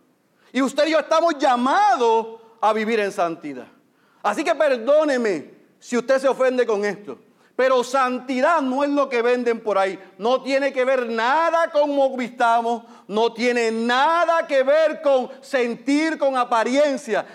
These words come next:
Tiene que ver con ser transformado en el ser interior, para que la evidencia de que Cristo habita, habita en nosotros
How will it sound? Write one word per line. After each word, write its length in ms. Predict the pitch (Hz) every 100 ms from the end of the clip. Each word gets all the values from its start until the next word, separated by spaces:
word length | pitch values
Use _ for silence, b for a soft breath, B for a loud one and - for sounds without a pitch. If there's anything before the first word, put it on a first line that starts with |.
| B
Tiene 320 | 269 294 302
que 120 | 294 262
ver 200 | 302 294
con 180 | 254
ser 260 | 226 269 269
transformado 880 | 285 262 226 240 220 220 247 240 214
en 80 |
el 80 | 202
ser 220 | 190 208
interior, 520 | 202 180 175 156 131 - b b b
para 240 | - 233 220
que 100 | 226
la 100 | 226
evidencia 600 | 233 226 277 339 320 320
de 100 | 277
que 120 | 254
Cristo 440 | 226 285 320 302 277
habita, 440 | 247 254 254 233
habita 360 | 196 226 254 240
en 100 | 233
nosotros 640 | 208 - 339 370 381 339